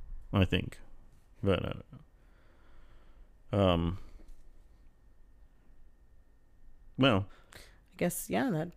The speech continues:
Speaker 2: that about does it.
Speaker 1: That about
Speaker 2: <laughs>
Speaker 1: covers it. The only other note I have that we didn't get to is that, um, I saw, got a notification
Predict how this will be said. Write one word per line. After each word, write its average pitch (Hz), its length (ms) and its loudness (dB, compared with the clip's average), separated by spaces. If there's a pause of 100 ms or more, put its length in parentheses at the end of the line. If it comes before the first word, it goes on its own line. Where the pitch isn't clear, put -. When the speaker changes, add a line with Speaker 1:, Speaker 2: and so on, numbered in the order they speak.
(100)
Speaker 2:
that 180 140 0
about - 220 -2
does 202 220 0
it. 175 60 0
Speaker 1:
That 113 100 4
about 107 260 6
Speaker 2:
<laughs> - 20 4
Speaker 1:
covers 104 300 4
it. 90 200 2
The 95 120 2
only 110 200 8
other 101 180 6
note 92 360 6
I 87 100 2
have 95 240 6
that - 100 2
we 92 100 4
didn't 90 240 2
get 90 200 0
to 92 260 4
is 87 140 2
that, 90 360 2 (220)
um, 85 440 2
I 90 60 2
saw, 95 560 6 (400)
got - 120 2
a 87 40 4
notification 90 680 6